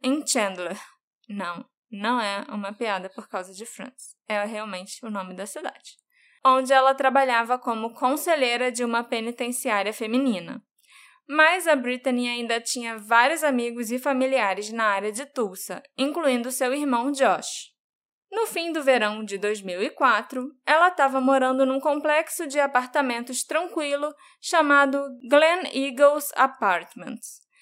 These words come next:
Essa era uma área tranquila da cidade, sem crimes violentos e que ficava a poucos passos de distância da antiga escola onde a Brittany tinha estudado.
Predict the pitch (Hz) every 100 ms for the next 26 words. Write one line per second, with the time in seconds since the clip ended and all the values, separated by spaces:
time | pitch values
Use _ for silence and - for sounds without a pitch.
0 | _ - _ 254 294 320 285 277 262 247
1 | 220 220 233 - 285 359 294 247 240 208
2 | 208 302 247 196 185 190 220 - _ _
3 | - 403 392 359 262 233 226 208 214 247
4 | 233 220 226 240 240 - - 294 370 392
5 | 381 294 302 - 302 311 311 403 392 -
6 | 254 320 - 254 214 240 214 247 - 226
7 | 285 285 202 190 226 247 262 262 294 269
8 | 339 - 285 247 247 254 - 247 240 240
9 | 208 220 220 226 226 - 208 208 - 277
10 | 262 208 160 170 240